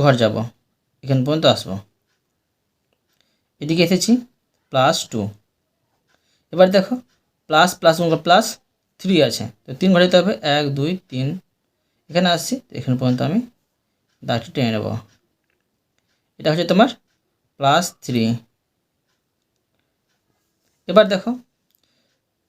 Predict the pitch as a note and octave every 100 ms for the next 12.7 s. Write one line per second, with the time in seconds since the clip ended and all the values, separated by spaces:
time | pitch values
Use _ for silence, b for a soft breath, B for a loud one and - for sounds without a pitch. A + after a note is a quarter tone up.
0 | - D#3 F3+ F#3+ F#3 F#3 F#3 F#3 F#3+ F#3
1 | A3 D#3+ D#3 - E3 - - D#3+ - F3
2 | - - C#3 C3+ C#3 C#3+ D#3+ D#3+ C#3+ E3+
3 | F3 F3+ A3+ B3 _ _ B2 B2 C#3 C3
4 | D3+ C3+ G#2 - D2 _ _ _ _ -
5 | D3 G3 A3 - - B2+ D3+ C#3+ E3 E3+
6 | G#3 - C3+ C#3+ D#3+ C3+ C3 E3 F#3 C3
7 | C#3 C#3+ C#3 D#3+ F#3 G2+ B2 B2 A2+ F#2+
8 | - - - _ _ _ _ _ _ _
9 | _ _ _ _ _ _ _ C3 B2 B2
10 | A#2 A#2+ F3 B3 - - A2+ B2 F#3 -
11 | A#2+ G2+ G2 A2 - _ _ _ _ _
12 | _ _ C#3+ F3+ F3+ F#3 -